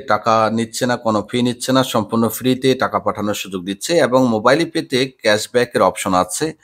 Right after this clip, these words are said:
আপনি যদি, আহ, টাকা পাঠান, তাহলে সাথে সাথে আপনাকে দশ রিয়াল ক্যাশব্যাক করে দিবে মোবাইল পে। স্ক্রিনে খেয়াল করুন, MoneyGram-এর মাধ্যমে মোবাইল পেতে টাকা পাঠালে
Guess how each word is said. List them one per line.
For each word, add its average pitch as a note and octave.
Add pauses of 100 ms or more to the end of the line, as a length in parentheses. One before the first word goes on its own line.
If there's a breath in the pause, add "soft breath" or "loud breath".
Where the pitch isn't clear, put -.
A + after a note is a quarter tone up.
(380 loud breath)
আপনি G#2
যদি, C#3+
আহ, F#2+
টাকা G#2
পাঠান, C#3+
তাহলে G2
সাথে -
সাথে C#3
আপনাকে F#2+
দশ F2+
রিয়াল F#2
ক্যাশব্যাক F2
করে F2
দিবে E2
মোবাইল D#2+
পে। C3
স্ক্রিনে -
খেয়াল -
করুন, D#3
MoneyGram-এর G#2+
মাধ্যমে A#2
মোবাইল G#2+
পেতে A#2
টাকা -
পাঠালে A#2